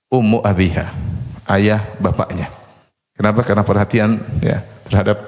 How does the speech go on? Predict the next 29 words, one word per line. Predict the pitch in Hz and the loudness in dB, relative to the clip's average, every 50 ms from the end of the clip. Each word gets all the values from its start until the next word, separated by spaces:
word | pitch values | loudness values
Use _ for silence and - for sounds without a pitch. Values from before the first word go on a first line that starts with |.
| - - - - - - - - _ _ - | -18 -18 -20 -20 -20 -20 -20 -20 _ _ -2
bapaknya. | 98 - - - - - - - 95 - - - - - - | -2 0 0 0 -2 -2 -2 -2 -4 -6 -8 -10 -12 -10 -8
Ini | - - 190 190 202 196 - | -4 0 2 0 0 0 0
dalam | 151 147 143 147 143 | -2 0 0 0 2
kehidupan | - 143 139 143 143 143 | 2 2 0 2 0 0
nyata | 143 160 175 170 175 | 0 0 0 2 2
mungkin. | 165 170 170 160 - 131 139 123 110 95 | 2 2 2 2 2 2 0 0 0 2
Bayangkan | 123 123 123 120 113 113 | 2 0 2 2 2 2
ada | 110 107 | 2 0
seorang | - - - 110 110 104 | -2 -2 -2 -2 0 2
lelaki, | 101 104 113 120 120 - 143 135 147 143 - - - - - - - - - _ _ _ _ | 2 4 4 4 2 2 0 0 0 -2 -6 -16 -20 -20 -20 -20 -20 -20 -20 _ _ _ _
istrinya | - 98 - 104 107 110 107 104 | -4 0 0 2 4 4 4 4
udah | 104 | 4
meninggal, | 98 101 110 117 120 120 120 123 131 139 147 | 4 4 4 4 4 4 4 4 2 0 -4
anak-anaknya | - - 92 92 98 104 101 98 | -2 0 2 4 4 4 4 4
sudah | - - - 98 92 | 2 2 2 2 2
meninggal, | 95 98 107 117 123 120 104 | 4 2 4 4 4 2 2
tinggal | - 107 104 104 95 - | 4 4 4 4 2 2
punya | - 110 104 | 2 2 2
satu | - 104 - - - | 2 0 0 0 0
anak | 92 - - | 0 -2 0
perempuan. | - 101 - 87 82 80 82 85 82 - - - - - - - - - - - - | 0 0 0 0 0 0 0 0 0 0 0 -2 -2 -2 -10 -18 -20 -20 -20 -20 -12
Kira-kira | - - 113 120 - 160 170 165 | -2 0 0 2 2 2 2 4
anak | 156 143 123 | 2 4 2
perempuan | 131 135 127 127 127 | 2 2 2 2 2
tersebut | 123 120 156 170 165 | 4 4 4 2 2
perhatian | - 135 139 135 - 160 180 185 | 2 0 0 2 2 2 2 4
nggak | 165 - 107 | 2 2 4
sama | 117 110 101 98 | 4 4 2 2
bapaknya? | 107 - - 107 104 - | 2 0 0 0 -2 -2